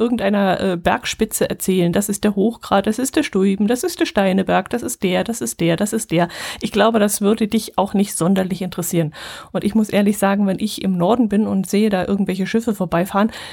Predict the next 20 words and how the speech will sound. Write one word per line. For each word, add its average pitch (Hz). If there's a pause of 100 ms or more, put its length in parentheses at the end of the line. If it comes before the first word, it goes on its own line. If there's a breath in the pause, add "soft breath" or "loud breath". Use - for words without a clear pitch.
(200 loud breath)
dann 196
sehe 220
ich 240
vielleicht, 214
dass 208
das 202
ein 196
Zweimaster 226
ist -
und 233
das 202
nächste 202
ein -
Dreimaster, 208
aber 185
welche 190
Geschichte 185
dahinter 175
steckt -
oder, 185